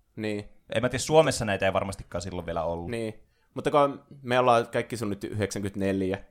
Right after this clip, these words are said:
Speaker 1: niin musta tuntuu, että mun koko elämän Pokemon on vaan ollut olemassa. Että en mä ainakaan muista, että ne kortit olisi niinku tullut vaan yhtäkkiä. Että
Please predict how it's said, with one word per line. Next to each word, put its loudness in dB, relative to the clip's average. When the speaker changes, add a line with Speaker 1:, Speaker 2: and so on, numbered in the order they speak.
Speaker 1:
niin -4
musta 0
tuntuu, 2
että -2
mun 0
koko 2
elämän 6
Pokemon 2
on 0
vaan 6
ollut 0
olemassa. 0
Että -2
en 0
mä 6
ainakaan 4
muista, -2
että -6
ne -4
kortit 0
olisi -2
niinku -6
tullut 2
vaan 2
yhtäkkiä. -6
Että 2